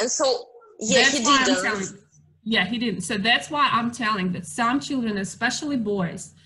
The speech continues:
Speaker 2: they will start talking a bit later, okay?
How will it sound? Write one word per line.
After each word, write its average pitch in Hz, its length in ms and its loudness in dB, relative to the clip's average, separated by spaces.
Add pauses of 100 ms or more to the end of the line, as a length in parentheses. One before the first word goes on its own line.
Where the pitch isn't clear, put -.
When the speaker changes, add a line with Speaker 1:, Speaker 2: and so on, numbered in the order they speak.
(340)
Speaker 2:
they 220 180 -2
will 277 200 -2
start 214 400 -6
talking 220 540 -4
a 185 60 -2
bit 190 240 0
later, 185 560 -4 (360)
okay? 214 420 -6